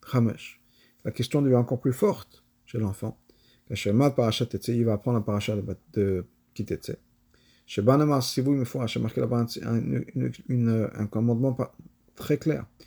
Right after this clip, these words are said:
Lo Titaev Mitzri, il ne faut pas haïr l'Égyptien. Aïno,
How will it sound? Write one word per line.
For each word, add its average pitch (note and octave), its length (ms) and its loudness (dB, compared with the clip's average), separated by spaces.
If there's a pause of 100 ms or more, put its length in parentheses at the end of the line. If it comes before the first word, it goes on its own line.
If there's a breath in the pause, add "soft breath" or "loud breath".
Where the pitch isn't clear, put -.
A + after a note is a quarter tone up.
(380 soft breath)
Lo D3 260 8
Titaev B2+ 420 -2
Mitzri, A#2+ 260 -4
il A2+ 60 -4
ne A2 60 -6
faut A2 140 -6
pas B2+ 260 -6 (400)
haïr C3 380 4
l'Égyptien. B2 480 -2 (1080)
Aïno, C3 380 4